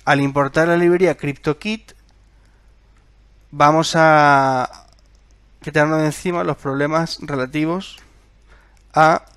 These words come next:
eh, que no encuentre, ahora lo he encontrado, eh, valores, eh, como este, como hash value. Entonces, fijaos, si yo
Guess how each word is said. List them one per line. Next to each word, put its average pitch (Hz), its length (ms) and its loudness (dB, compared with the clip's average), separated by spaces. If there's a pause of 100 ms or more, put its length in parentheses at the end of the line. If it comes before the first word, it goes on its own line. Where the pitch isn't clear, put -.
(960)
eh, 131 340 -4
que 135 120 -8
no 135 80 -4
encuentre, 139 580 -4 (460)
ahora 113 260 -6
lo 101 80 -10
he - 40 -8
encontrado, - 300 -20 (600)
eh, 131 400 0
valores, 143 840 0
eh, 131 120 -12
como 127 320 -4
este, 127 200 -6
como 120 200 -6
hash 131 260 -4
value. 104 280 -8
Entonces, - 480 -10
fijaos, 135 500 0 (1080)
si - 220 -10
yo 156 520 2